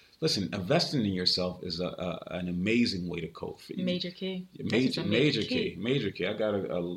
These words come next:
Speaker 1: s-, about four bags here. You know, secure the bag. Secure the bag of self.
Speaker 2: <laughs>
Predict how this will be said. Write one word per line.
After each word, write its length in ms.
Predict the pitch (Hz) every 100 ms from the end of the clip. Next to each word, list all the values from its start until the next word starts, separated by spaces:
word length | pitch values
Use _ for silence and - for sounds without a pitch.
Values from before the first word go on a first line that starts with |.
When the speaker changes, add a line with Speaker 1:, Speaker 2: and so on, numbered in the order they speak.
| -
Speaker 1:
s-, 160 | - -
about 300 | - 95 82
four 240 | - 113
bags 400 | 110 123 131 107
here. 320 | - 80 - -
You 140 | 90
know, 220 | 95 95 95
secure 440 | - 101 131 139
the 100 | 131
bag. 540 | 123 139 110 85 62 -
Secure 540 | - 101 101 - 139
the 120 | 131
bag 260 | 117 123 113
of 100 | 107
self. 520 | - 127 92 - -
Speaker 2:
<laughs> 40 | -